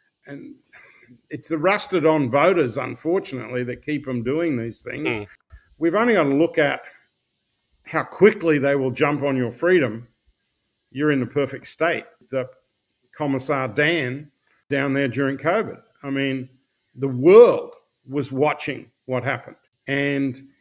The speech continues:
Speaker 1: anyone that thinks it's okay to have armed police shooting people in the back with rubber bullets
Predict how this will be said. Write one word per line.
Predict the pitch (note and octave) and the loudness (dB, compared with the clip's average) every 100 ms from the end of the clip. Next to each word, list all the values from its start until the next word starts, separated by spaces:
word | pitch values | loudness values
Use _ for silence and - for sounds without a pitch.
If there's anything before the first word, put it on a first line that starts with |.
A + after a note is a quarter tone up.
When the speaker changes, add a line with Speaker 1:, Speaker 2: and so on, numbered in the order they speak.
| _ D3+ | _ -2
Speaker 1:
anyone | F3+ G#3+ D#3 B2+ B2+ F3+ E3+ _ _ _ _ _ - | 0 2 0 -2 -8 -12 -16 _ _ _ _ _ -10
that | C3+ C3+ | -8 -4
thinks | D#3+ B2+ | -4 -4
it's | C#3+ - | -10 -10
okay | D#3 E3 - D3+ D3+ C#3 A#2 B2+ C3+ _ _ _ _ _ | 0 0 0 0 0 0 -2 -8 -14 _ _ _ _ _
to | - C3+ | -8 -6
have | C3 C#3+ C#3 C3+ B2 G#2+ - _ _ _ _ - | -4 -2 0 -2 -4 -8 -20 _ _ _ _ -2
armed | D#3+ E3 B2+ | 0 0 -2
police | C#3+ C#3+ C3+ - - _ _ _ _ _ - | -2 -2 -4 -10 -18 _ _ _ _ _ -16
shooting | - E3+ E3 D3+ B2 | 0 4 6 4 0
people | C#3 B2+ C3+ | -4 -4 -4
in | B2 | -4
the | |
back | G2+ C#3+ C#3 - | -4 -2 -2 -4
with | C3+ A2+ | -10 -4
rubber | C3+ A#2+ | -4 -4
bullets | G2 B2+ D#3+ A#2+ - - | -4 0 0 -2 -8 -20